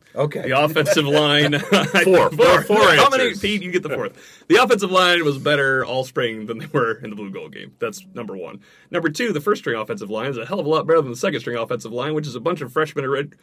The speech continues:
Speaker 2: is a bunch of high school kids and redshirt freshmen.
Speaker 1: Yes.
Speaker 2: So they are not gonna block anyone on Notre Dame through August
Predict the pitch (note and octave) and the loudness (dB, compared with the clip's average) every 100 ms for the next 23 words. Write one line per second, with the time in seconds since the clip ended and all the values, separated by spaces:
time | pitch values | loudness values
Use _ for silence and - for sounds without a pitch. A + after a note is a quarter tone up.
0 | _ _ D#3 F3 A#3+ E3 D3+ C4 E4+ - | _ _ -6 2 2 2 -2 0 2 2
1 | F#3 D3 D#3 C#3+ C#3 B2+ C#3 C3 B2 A#2 | 2 2 2 0 0 -6 -4 -4 -4 -10
2 | - G2+ - G#2+ F#2 - _ _ _ _ | -8 -12 -8 -8 -8 -10 _ _ _ _
3 | _ D3+ - E3+ E3 A#3 G#3+ F3 F3 D#3 | _ -12 0 2 6 6 6 4 2 0
4 | D#3 C#3+ C#3+ C#3 D3 C#3 C#3 B2 A#2+ A#2+ | -2 0 0 2 0 -2 -4 -4 -4 -4
5 | A2+ A2 A2 A2+ _ _ _ _ _ E3 | -4 -6 -8 -12 _ _ _ _ _ 0
6 | D3+ F#2+ - - - | 0 0 -10 -18 -18